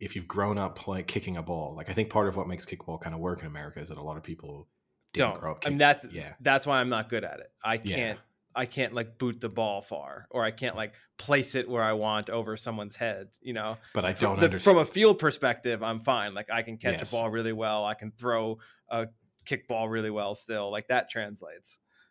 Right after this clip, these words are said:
Speaker 1: But yeah, I don't understand. Whenever I, I haven't played kickball since I was a kid, like, at, at school in the U S.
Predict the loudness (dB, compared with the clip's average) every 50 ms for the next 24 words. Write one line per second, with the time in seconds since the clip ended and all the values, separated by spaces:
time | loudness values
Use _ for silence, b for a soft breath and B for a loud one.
0 | b _ _ _ _ _ b b b b -4 -4 -2 0 -2 0 2 2 4 4
1 | 2 2 0 -2 -2 -4 -4 -2 -2 -2 0 0 0 0 0 -2 -4 -8 -10 B
2 | B B B B B 0 2 2 2 2 -2 -4 -4 -6 -4 -6 -8 -6 -6 -8
3 | -8 -6 -8 -8 -8 -8 -8 -10 -10 -12 -4 -2 -2 -2 -2 -6 -10 -18 _ _
4 | _ -14 -12 -12 -12 -12 -12 -12 -12 -12 -12 -10 -10 -8 -4 -4 -4 -4 -6 -10
5 | -14 -16 -16 -14 -12 -10 -8 -8 -8 -8 -8 -10 -12 -14 -14